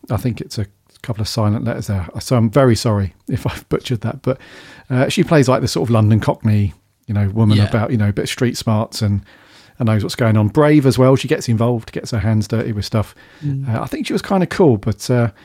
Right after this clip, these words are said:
Speaker 1: it, it was funny to see the Doctor's reaction to when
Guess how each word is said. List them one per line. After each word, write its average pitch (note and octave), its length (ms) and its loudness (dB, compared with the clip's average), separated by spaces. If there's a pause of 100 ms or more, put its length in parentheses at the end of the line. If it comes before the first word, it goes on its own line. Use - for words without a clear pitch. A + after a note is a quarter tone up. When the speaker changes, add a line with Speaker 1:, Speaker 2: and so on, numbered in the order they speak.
(400)
Speaker 1:
it, - 180 0 (120)
it F3 120 6
was D#3 120 2
funny C#3 260 4
to C3 100 2
see A#2+ 140 2
the G#2+ 100 4
Doctor's G#2+ 360 0
reaction A2 540 0
to B2 100 -6
when G2+ 320 2